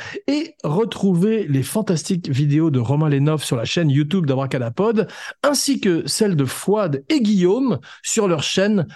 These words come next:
L'Heure Magique, où vous likerez et souscrivrez pour aider nos shows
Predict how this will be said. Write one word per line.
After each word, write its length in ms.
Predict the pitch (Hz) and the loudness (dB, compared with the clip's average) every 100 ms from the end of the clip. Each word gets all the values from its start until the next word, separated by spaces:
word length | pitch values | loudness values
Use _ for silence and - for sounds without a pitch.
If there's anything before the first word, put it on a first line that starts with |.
| - | -2
L'Heure 320 | 175 294 233 | 0 2 2
Magique, 680 | 208 170 127 110 - - - _ _ _ | 2 2 0 -4 -10 -14 -16 _ _ _
où 140 | - 208 | 0 2
vous 160 | 190 | 2
likerez 720 | 185 180 175 147 123 165 320 494 _ _ 160 | 2 0 0 0 0 -2 -2 -6 _ _ -2
et 120 | 156 | -2
souscrivrez 960 | - 262 240 - - 156 127 131 190 | -2 -2 -2 -4 -2 0 0 -2 -4
pour 280 | 196 180 165 | -2 0 0
aider 200 | 156 175 | 2 2
nos 200 | 160 214 | 4 2
shows 480 | 226 - 190 220 | 0 0 -2 -2